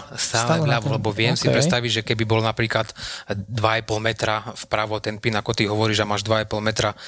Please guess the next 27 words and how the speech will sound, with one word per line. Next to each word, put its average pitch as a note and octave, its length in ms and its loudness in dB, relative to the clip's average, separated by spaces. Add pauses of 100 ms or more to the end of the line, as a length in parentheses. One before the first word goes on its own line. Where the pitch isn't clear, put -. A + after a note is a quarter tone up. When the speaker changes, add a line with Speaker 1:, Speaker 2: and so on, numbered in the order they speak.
(140)
Speaker 1:
greenu, A2 340 2
s - 60 -4
ktorým G#2 200 0
môžeš G#2 280 2
pracovať G#2+ 500 0
a G#2 80 -2
máš G#2 180 0
tam G#2 220 -2
v - 300 -18
podstate A2+ 280 0
ten G#2 180 2
foregreen G#2+ 500 0
nejaký, G#2+ 400 0
alebo G2+ 200 2
ja G#2 80 2
neviem, G#2+ 180 0
lebo G#2 120 2
vždycky A2 320 2
je G2 80 2
foregreen A2 380 2
nejaká G#2+ 240 -2
časť B2 260 0
a A2+ 60 -6
potom A2 240 -4
je A2+ 80 -2
ten B2+ 100 2
rough. G#2+ 320 -4